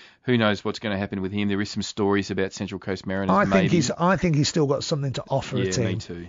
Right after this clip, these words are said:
Speaker 1: me too. Uh, the, the big ones, though, are, are Brandon Barillo and Jamie McLaren, who, uh, it's been reported that both of them are off to F C Kaiserslautern. That great stadium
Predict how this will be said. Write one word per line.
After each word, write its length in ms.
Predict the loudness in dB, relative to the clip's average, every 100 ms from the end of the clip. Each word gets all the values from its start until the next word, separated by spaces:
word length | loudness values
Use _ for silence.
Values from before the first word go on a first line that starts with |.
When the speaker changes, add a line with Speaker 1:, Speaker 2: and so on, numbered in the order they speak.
| -12 -10
Speaker 1:
me 120 | -10
too. 320 | -10 -10 -10 -16 -20 -4 2
Uh, 120 | 4
the, 100 | 4
the 120 | 2
big 160 | 2 4
ones, 280 | 4 4
though, 260 | 2 2 4
are, 140 | 2
are 120 | 0 -4
Brandon 520 | 0 2 4 2 2
Barillo 600 | 2 2 2 2 0 -2
and 280 | -4 -6 -4
Jamie 300 | -2 -2 -2
McLaren, 520 | -4 -4 -2 -2 -2
who, 380 | -2 0 0 -2
uh, 200 | -4 -4
it's 100 | -6
been 200 | -4 -4
reported 600 | -2 -4 -4 -2 -2 -4 -10 -18 -20 _
that 160 | -4 4
both 160 | 4
of 60 | 4 0
them 120 | 0
are 40 |
off 160 | -2 -4
to 260 | -4 0 0
F 80 | -2
C 220 | -4 -6
Kaiserslautern. 760 | 0 0 0 -2 0 0 0 -2 -8 2
That 200 | 2 2
great 300 | 4 4 2
stadium 580 | 4 6 6 6 2